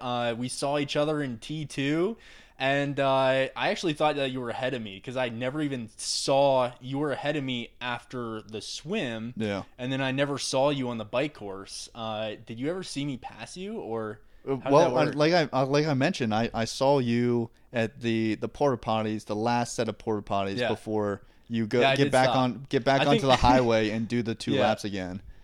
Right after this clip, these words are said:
Speaker 1: Yeah, I actually drank too much water, uh, too much Gatorade 'cause I had to pee. <laughs>
Speaker 2: Yeah, I, I, I had to
Speaker 1: Which is
Speaker 2: pee
Speaker 1: kinda
Speaker 2: too.
Speaker 1: weird.
Speaker 2: Um, but I, I knew I needed to do it during the, the ride and not the run because I knew if I took even three minutes off, uh,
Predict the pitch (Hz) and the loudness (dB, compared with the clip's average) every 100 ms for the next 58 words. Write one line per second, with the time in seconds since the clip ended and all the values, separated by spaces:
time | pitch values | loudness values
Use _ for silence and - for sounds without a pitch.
0 | - 131 127 151 - 147 135 139 120 - | -6 0 2 2 0 -4 -4 -6 -8 -6
1 | 147 135 - 110 113 - 131 - 185 143 | -4 -4 -6 -6 -6 -6 -12 -8 -6 -4
2 | 113 139 139 120 113 113 127 127 131 113 | -4 -4 -4 -6 -6 -10 -8 -6 -6 -10
3 | - 156 147 - 311 127 117 117 127 123 | -8 2 6 8 8 8 6 6 4 4
4 | 139 120 120 135 120 143 131 120 147 123 | 4 4 4 4 4 2 2 2 4 6
5 | 110 101 123 139 - - 107 104 104 101 | 6 2 -2 -12 -14 -2 2 4 2 0
6 | 113 120 123 - 123 135 156 160 131 127 | 2 4 4 4 2 4 6 8 6 4
7 | 135 135 135 131 117 117 113 104 113 110 | 0 2 4 2 2 2 2 2 0 0
8 | 104 101 117 107 95 104 104 101 98 101 | 0 -2 -2 -2 0 2 2 0 -2 -4
9 | 98 98 95 98 98 101 - 95 95 - | -6 -6 -4 -4 -4 -8 -6 -4 -6 -10
10 | - - 107 110 113 110 107 104 - 107 | -18 -10 -4 0 0 2 0 -2 -2 -4
11 | - 135 110 107 104 - - - - - | -4 -4 -2 -2 -4 -8 -16 -20 -14 -4
12 | 120 113 107 107 101 113 101 101 - - | -2 0 0 -2 -4 -2 0 0 -2 -8
13 | 107 98 98 | -6 -2 -2